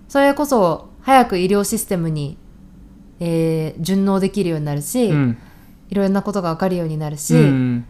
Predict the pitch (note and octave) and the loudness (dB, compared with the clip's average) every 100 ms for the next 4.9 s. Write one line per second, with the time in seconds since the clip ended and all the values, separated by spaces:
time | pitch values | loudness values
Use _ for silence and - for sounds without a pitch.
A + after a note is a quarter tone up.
0 | - G#3 - C4+ A3 E3+ C#3+ A#3+ C4+ G#3 | -8 -2 4 6 4 0 -2 0 2 0
1 | - F3+ D#3+ D#3 D3 D#3+ F#3+ A3 A#3+ A#3+ | -2 -4 -4 -4 -4 -6 -2 2 2 4
2 | A#3+ A#3+ G3+ E3+ - F3 F3 F3 - F3 | 2 2 -2 -4 -4 -4 -4 -6 -6 -4
3 | E3+ E3 D#3 D3 D3 D3 - - D#3 C#3+ | -2 -2 -2 -2 -4 -8 -16 -6 -2 0
4 | C#3 C3+ B2+ A#2+ A#3+ A#3 E3+ D#3 | 0 0 0 0 0 0 0 -2